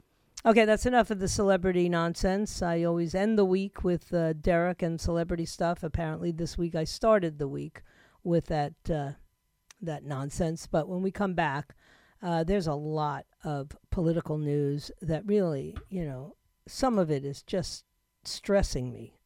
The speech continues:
really stressing me. I, why are we gonna sit around and, and solicit everybody's opinion about who Donald Trump will pick as his V P?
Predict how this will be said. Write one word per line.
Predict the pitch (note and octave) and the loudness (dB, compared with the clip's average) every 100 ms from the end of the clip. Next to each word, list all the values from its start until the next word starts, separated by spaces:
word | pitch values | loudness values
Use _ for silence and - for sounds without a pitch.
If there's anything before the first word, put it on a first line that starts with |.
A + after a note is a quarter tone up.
| _ _ | _ _
really | A#3+ D#4+ G#3+ | -2 2 2
stressing | E3+ - E3+ D3+ D#3+ C3 | 0 -4 -4 -6 -8 -14
me. | A#2+ C3+ E3+ | -16 -18 -12
I, | E3+ E3+ - - - | -10 -10 -14 -20 -10
why | - G#3 C4+ | 2 4 6
are | C#4 | 4
we | A#3 | 2
gonna | G#3+ G3+ F3+ | 0 -2 -2
sit | - A#3 | 0 2
around | G#3+ F#3 E3 D3 D3 D3 - _ - | 2 2 0 0 -4 -8 -16 _ -6
and, | F#3 E3 D#3+ D#3+ G3+ - | -2 0 -2 -6 -8 -4
and | E3 D#3 D3+ - - _ _ _ _ - | -2 -2 -6 -10 -14 _ _ _ _ -16
solicit | - A#3 G#3+ B3 - G3 | -4 0 2 2 2 2
everybody's | F3+ A3 F#3+ F3+ F3+ F#3+ D#3+ | 2 2 2 4 4 2 0
opinion | D3+ - F#3 D3 C#3 D3+ _ _ _ | 2 2 2 0 -4 -8 _ _ _
about | F3 E3+ E3 D#3+ | 0 2 2 2
who | D3+ A#3 | 0 0
Donald | G#3 F#3 F#3 F3 | 2 2 0 -4
Trump | - E3+ | -4 -2
will | D#3 | -2
pick | D#3 - E3 | 2 0 2
as | E3 D3+ | -2 -2
his | D3+ | -4
V | D3 D#3 | -2 -2
P? | D#3 D3+ C3 | -2 -2 -4